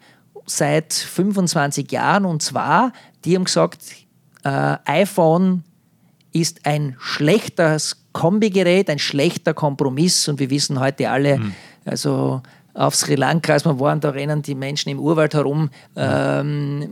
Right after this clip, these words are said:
Speaker 1: mit,
Speaker 2: Mhm.
Speaker 1: mit dem iPhone. Also das hat wirklich die Welt erobert. Und das könnte auch sein, dass uns oder einen unserer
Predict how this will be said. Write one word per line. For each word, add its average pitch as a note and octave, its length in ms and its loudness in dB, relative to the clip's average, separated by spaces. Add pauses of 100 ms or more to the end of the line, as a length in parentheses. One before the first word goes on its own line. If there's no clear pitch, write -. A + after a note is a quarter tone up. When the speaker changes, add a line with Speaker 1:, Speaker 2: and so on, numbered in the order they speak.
(160)
Speaker 1:
mit, C#3 420 2
Speaker 2:
Mhm. D3+ 60 -4
Speaker 1:
mit C#3+ 160 0
dem C#3+ 140 0
iPhone. C#3 480 0
Also C#3 160 0
das D3 120 0
hat D#3+ 160 2
wirklich D#3+ 320 -2
die C#3+ 280 2
Welt C#3+ 260 0
erobert. F3+ 540 2 (560)
Und E3+ 320 0
das E3 240 2 (160)
könnte G3+ 680 0
auch D#3+ 200 2
sein, D#3+ 480 0
dass - 340 -2
uns G3+ 380 2
oder E3 180 0
einen D#3 260 -2
unserer D3 580 2